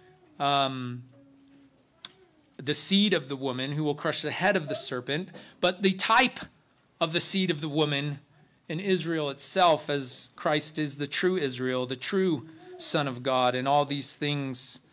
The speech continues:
we will take joy in extrapolating from his word and finding it in the intention of the divine author. Follow along as I read for us Exodus chapter one, beginning in verse seven through verse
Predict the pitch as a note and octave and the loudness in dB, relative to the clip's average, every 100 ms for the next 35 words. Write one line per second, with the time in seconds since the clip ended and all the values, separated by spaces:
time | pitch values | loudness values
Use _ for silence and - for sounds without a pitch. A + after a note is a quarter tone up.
0 | _ - - _ C3+ C3 B2+ - C3 B2 | _ -20 -20 _ -6 -4 -4 -4 -4 -4
1 | C#3 C#3 C#3 C3+ C#3 C#3+ C3 B2+ - - | -2 2 2 2 -2 -6 -6 -4 -4 2
2 | D3 D3 D3+ C#3+ C#3 C3+ C3 C#3+ C3 B2+ | 2 2 0 0 0 -2 -6 -6 -4 -6
3 | A#2+ B2 D3 D3 C3+ B2+ B2 B2 C#3+ D3 | -8 -4 0 2 2 0 -6 -2 0 0
4 | C#3+ C#3 C3+ C#3 - - - D3+ D3+ D3 | -2 -4 -6 -8 -16 -10 -2 0 2 2
5 | C#3 C3 - E3+ F3 - B2+ C3 C#3+ C#3 | 0 -2 -4 -2 -2 -4 -4 -8 -10 -8
6 | C3+ C3+ B2+ C#3 C#3+ C3 B2 A#2 - - | -8 -8 -4 0 0 0 -6 -10 -20 -2
7 | D3 D3 - B2+ B2 - D#3+ D#3+ D#3 D3+ | 4 4 4 -4 -2 2 4 6 4 4
8 | D#3 D#3 D3+ C#3 C#3 E3 F3+ - C3+ C3+ | 4 2 0 -2 0 -2 -4 -4 0 2
9 | D3 D3 D3+ - D#3 D3+ - - D3+ D#3+ | 2 0 0 0 -2 0 0 2 2 2
10 | F3+ D3+ D3 E3 F#3 - - - - C#3+ | 0 2 2 2 -2 -6 -20 -6 -2 4
11 | E3+ F3 E3+ D#3 D#3 F3+ - - G3 G3+ | 4 4 2 0 2 2 2 2 6 6
12 | E3 D#3 E3 D3+ - - - - F3 F3 | 6 4 2 -4 -16 -20 -18 2 8 8
13 | E3 D#3+ E3 - _ - D3+ D#3 D#3 - | 8 4 -2 -20 _ -8 2 2 2 0
14 | - - | -2 -6